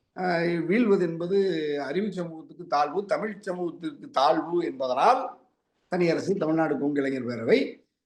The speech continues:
இதை கண்டு, கடுமையான இந்த நடவடிக்கைகள் கண்டிக்கத்தக்கது. இதிலிருந்து மக்கள் மீள்-, மக்களை மீட்க வேண்டிய பொறுப்பு நம்மை போன்ற ஜனநாயக சக்திகளுக்கு இருக்கிறது.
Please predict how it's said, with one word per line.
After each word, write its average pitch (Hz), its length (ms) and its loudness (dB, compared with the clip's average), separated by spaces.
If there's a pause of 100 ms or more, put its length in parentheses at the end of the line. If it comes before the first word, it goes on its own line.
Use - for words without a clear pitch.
(140)
இதை 208 240 6
கண்டு, 202 500 2
கடுமையான 208 580 4
இந்த 185 240 2 (460)
நடவடிக்கைகள் 180 920 -6
கண்டிக்கத்தக்கது. 156 800 -6 (520)
இதிலிருந்து 208 440 6
மக்கள் 180 360 6
மீள்-, 185 320 2
மக்களை 196 340 0
மீட்க 208 440 2
வேண்டிய 202 320 2
பொறுப்பு 226 280 4
நம்மை 180 180 2
போன்ற 175 240 0
ஜனநாயக 160 340 0
சக்திகளுக்கு 135 460 -4
இருக்கிறது. 113 420 -10